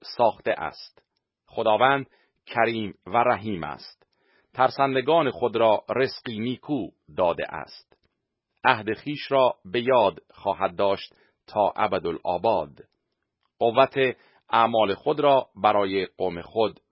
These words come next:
بیان کرده است تا میراث امتها را بدیشان عطا فرماید. کارهای دستهایش راستی و انصاف است و جمیع فرایض وی امین.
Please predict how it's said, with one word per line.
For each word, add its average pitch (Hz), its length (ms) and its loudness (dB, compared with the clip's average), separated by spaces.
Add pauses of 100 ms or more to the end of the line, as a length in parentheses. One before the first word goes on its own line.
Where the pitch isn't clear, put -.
(100)
بیان 120 360 2
کرده 85 360 -8
است - 460 -12 (280)
تا 113 200 0
میراث 123 480 -2 (140)
امتها 92 540 -4
را 131 260 0 (120)
بدیشان 92 640 -4 (180)
عطا 127 300 -2
فرماید. 78 600 -8 (1200)
کارهای 117 580 0
دستهایش 98 840 -2
راستی 120 560 -4 (300)
و 104 300 -2
انصاف 117 500 -4
است 78 420 -10
و 104 140 -2
جمیع 117 440 -2
فرایض 85 540 -6
وی 98 380 -4 (240)
امین. 107 440 -4